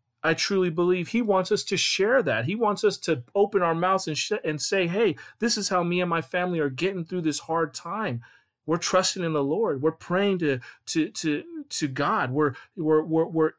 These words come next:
we're doing Bible studies. We're fellowshipping with one another, you know, through the social media platforms. We're, we're staying connected. We're staying rooted and grounded in the truth of who Jesus Christ is." And that's how we're getting through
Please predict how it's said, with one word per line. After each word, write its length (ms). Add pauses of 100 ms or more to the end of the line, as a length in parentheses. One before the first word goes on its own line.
(120)
we're 160
doing 480
Bible 340
studies. 340
We're 200 (260)
fellowshipping 580
with 80
one 180
another, 500 (260)
you 140
know, 100
through 240
the 120
social 440
media 320
platforms. 640
We're, 160
we're 140
staying 380
connected. 480
We're 100
staying 520
rooted 420
and 140
grounded 600 (200)
in 120
the 80
truth 420 (220)
of 140
who 120
Jesus 480
Christ 520
is." 160
And 180
that's 240
how 140
we're 120
getting 300
through 360